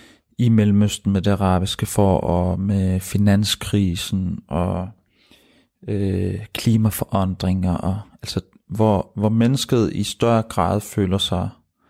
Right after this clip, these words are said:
øh, ja, truet og mere og mere overladt til sig selv og sine egne, ligesom, øh,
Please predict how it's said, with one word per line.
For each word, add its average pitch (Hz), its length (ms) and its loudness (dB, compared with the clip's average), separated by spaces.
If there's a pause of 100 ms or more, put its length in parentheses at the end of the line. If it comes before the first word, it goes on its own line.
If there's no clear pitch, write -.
(600)
øh, 95 480 -6 (1120)
ja, 92 140 -2 (880)
truet 113 600 2 (200)
og 92 300 -2 (300)
mere 110 200 2
og 107 60 0
mere 107 280 0
overladt 104 520 2
til 98 400 -4 (1200)
sig - 180 -6
selv 113 420 0
og - 200 -6
sine 107 260 0
egne, 110 360 2
ligesom, 101 500 0 (920)
øh, 98 460 -4